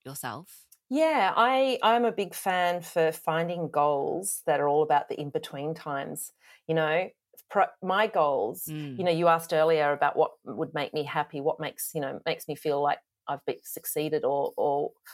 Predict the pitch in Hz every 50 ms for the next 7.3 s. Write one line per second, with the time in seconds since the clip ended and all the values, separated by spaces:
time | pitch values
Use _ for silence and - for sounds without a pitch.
0 | - _ - 160 151 151 143 147 - 85 - - - - - - _ 214 247 311
1 | 311 226 175 156 143 - - - - 190 185 180 180 170 175 170 165 - 196 196
2 | - 208 170 196 190 202 226 - - 196 175 165 160 165 - - 175 160 156 151
3 | 147 147 143 143 147 151 143 - - - - 156 160 147 135 - - 160 160 -
4 | - 190 180 175 170 170 - - - - - - _ _ _ _ - - 202 247
5 | 269 - - - 165 156 135 - - - _ - 127 - 151 147 135 143 139 131
6 | 123 135 135 135 127 - 139 131 123 - - 139 - - - - 139 139 139 151
7 | 143 135 - - 165